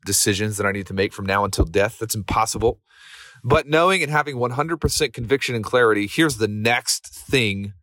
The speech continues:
that I need to do and that I need to do well. And here's my best guess on how long that's going to take. And here's my best guess on what happens after that." But having the one hundred percent confidence on,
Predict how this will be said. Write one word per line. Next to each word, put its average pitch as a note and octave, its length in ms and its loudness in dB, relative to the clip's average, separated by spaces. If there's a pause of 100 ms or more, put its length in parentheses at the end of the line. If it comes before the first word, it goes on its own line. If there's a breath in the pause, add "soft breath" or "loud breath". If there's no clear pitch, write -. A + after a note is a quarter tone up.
(300)
that A2 100 2
I A2+ 100 2
need A2+ 180 -2
to A2 80 -8
do G#2 320 2
and G2 120 0
that G#2 60 2
I G#2 80 0
need G#2 200 -4
to F#2+ 100 -6
do G2+ 120 -2
well. F#2+ 440 4 (280 loud breath)
And A#2+ 140 0
here's D3 240 4
my A2 160 2
best C3+ 480 0
guess G#2+ 380 2
on G#2+ 140 -2
how A#2 200 0
long A#2 420 2
that's A2 200 0
going G#2+ 220 0
to F#2 40 -10
take. A2 260 2
And A#2 120 -4
here's C#3 180 4
my A2+ 120 4
best A#2 360 2
guess A2 240 2
on G2+ 320 0 (520)
what A#2 180 4
happens G#2 320 0
after G#2 220 2
that." G2 300 2 (320 soft breath)
But A#2 200 2 (200)
having B2+ 280 0
the A2 80 0
one G#2 160 4
hundred G#2 220 -2
percent F#2+ 360 -4
confidence G2 640 -2
on, F#2 320 -2